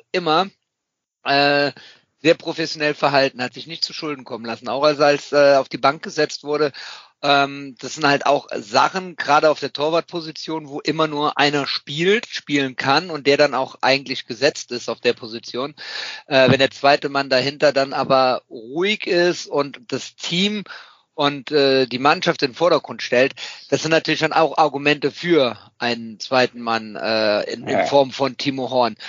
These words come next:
Speaker 1: Aber natürlich, ich glaube, das hohe Gehalt, was da ist und Timo Horn, der wird in anderen Vereinen vielleicht, der wird nie wieder das bekommen, was er jetzt bekommt.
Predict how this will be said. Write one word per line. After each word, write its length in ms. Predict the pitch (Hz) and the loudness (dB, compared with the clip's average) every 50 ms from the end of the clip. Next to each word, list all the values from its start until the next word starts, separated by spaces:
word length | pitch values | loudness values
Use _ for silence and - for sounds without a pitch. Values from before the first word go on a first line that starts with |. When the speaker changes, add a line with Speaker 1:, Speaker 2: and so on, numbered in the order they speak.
| - - - - | -14 -14 -12 -6
Speaker 1:
Aber 320 | - 151 151 147 156 156 151 | 0 2 4 6 6 4 4
natürlich, 440 | 151 143 - - 156 151 139 127 120 | 2 0 0 -2 -6 -4 -4 -6 -6
ich 140 | 110 - | -8 -10
glaube, 340 | - 139 139 139 147 143 143 | -4 0 2 2 2 2 0
das 240 | 127 127 - - - | -2 -4 -10 -10 -12
hohe 240 | 139 147 156 151 135 | -6 -4 -4 -2 0
Gehalt, 520 | - 127 117 123 131 135 147 156 - - | 0 0 2 4 4 6 6 4 4 2
was 180 | 143 139 123 - | 0 0 0 0
da 140 | - 131 120 | 0 0 2
ist 280 | - 127 147 139 - | 4 2 0 0 -2
und 200 | 120 127 127 113 _ - - - - _ _ _ - | -10 -12 -14 -14 _ -20 -20 -20 -20 _ _ _ -14
Timo 320 | - - 139 139 131 113 | -10 -8 -8 -8 -8 -6
Horn, 200 | 123 139 135 131 | -2 -2 -2 0
der 160 | 123 127 120 113 | 0 -4 -4 -4
wird 180 | - - - | -10 -6 -6
in 140 | - - - | -6 -6 -4
anderen 260 | - 123 131 135 131 | -6 -2 -2 -2 -4
Vereinen 400 | - - 139 110 123 131 131 127 | -2 2 2 4 4 4 2 0
vielleicht, 460 | - - 127 123 127 123 - - - | -4 -2 2 4 4 4 2 -2 -6
der 120 | 139 127 117 | -6 -6 -6
wird 120 | 135 123 | -6 -8
nie 160 | 147 160 151 | -6 -2 -2
wieder 160 | 147 147 143 131 | 2 2 4 4
das 160 | 131 123 - | 4 0 0
bekommen, 420 | - 127 - - 139 139 135 127 | -8 -10 -4 -2 -2 -2 0 0
was 140 | 127 127 110 | -2 -2 0
er 80 | 123 120 | 2 2
jetzt 260 | 123 120 120 - - | 2 0 0 -4 -16
bekommt. 380 | 120 - - 151 131 110 - | -10 0 0 0 0 0 -6